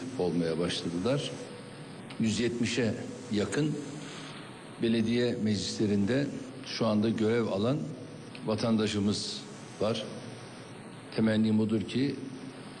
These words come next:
kısa zaman içerisinde Fransa'nın federal yapısı içerisinde de vatandaşlarımız Almanya'da olduğu gibi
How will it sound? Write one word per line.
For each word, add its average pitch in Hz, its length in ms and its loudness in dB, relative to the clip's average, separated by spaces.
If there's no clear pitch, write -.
kısa 123 200 0
zaman 101 300 4
içerisinde 87 680 0
Fransa'nın 110 560 4
federal 113 480 2
yapısı 104 320 0
içerisinde 101 680 2
de 135 180 2
vatandaşlarımız 107 1000 2
Almanya'da 110 540 4
olduğu 101 340 4
gibi 113 380 2